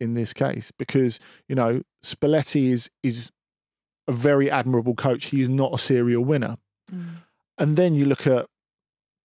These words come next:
Speaker 1: you know, Kvaratskhelia, who's come completely out of left field and is dominating games in Serie A and Champions League alike. Osimhen, better than he's ever been before. I think you see other players like, um,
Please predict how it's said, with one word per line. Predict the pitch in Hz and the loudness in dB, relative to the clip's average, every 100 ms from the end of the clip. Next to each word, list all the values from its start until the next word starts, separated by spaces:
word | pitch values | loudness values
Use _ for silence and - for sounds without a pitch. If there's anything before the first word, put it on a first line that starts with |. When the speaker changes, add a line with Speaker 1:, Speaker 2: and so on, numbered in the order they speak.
| - | -16
Speaker 1:
you | |
know, | 143 135 - _ _ | -12 -12 -16 _ _
Kvaratskhelia, | - 135 123 127 - 135 127 120 117 | -2 0 0 -2 -2 0 2 2 2
who's | 113 98 _ _ - | -2 -6 _ _ -8
come | 135 | -6
completely | 110 135 120 - 160 170 165 127 | -6 -6 -8 -2 0 0 0 0
out | 117 | 0
of | 120 | 0
left | 117 110 - | 0 0 0
field | 123 120 | 0 0
and | 117 113 | 0 -2
is | 107 117 - | -6 -6 -2
dominating | 139 135 127 123 127 113 | 0 0 0 0 -2 0
games | 120 117 113 113 107 - _ _ - | 0 0 0 -4 -8 -14 _ _ -4
in | 120 113 107 - _ | -2 0 -2 -10 _
Serie | - 135 113 110 | -2 0 2 2
A | 113 113 - | 2 0 -2
and | 120 107 113 - _ _ - | -4 -4 -6 -12 _ _ -6
Champions | 131 110 117 110 107 | -4 -4 -6 -6 -2
League | 113 110 | -2 0
alike. | 113 120 127 131 - _ _ - | 0 2 0 -2 -10 _ _ -4
Osimhen, | 135 135 143 139 131 131 123 _ _ - | -2 0 2 2 2 0 -4 _ _ -18
better | 107 135 131 120 | -6 -4 -2 0
than | 120 | 0
he's | 113 | 0
ever | 113 110 | 0 0
been | 104 110 | -2 -2
before. | 107 - 123 139 - | -4 0 2 2 0
I | |
think | - 175 | -4 -4
you | 185 | -2
see | - 139 - | 0 -2 0
other | 143 147 | 0 0
players | - - 147 147 143 - | 0 0 2 2 0 0
like, | 127 120 - - - - - | -2 -2 -6 -20 -20 -14 -4
um, | 110 113 110 | -2 -2 -4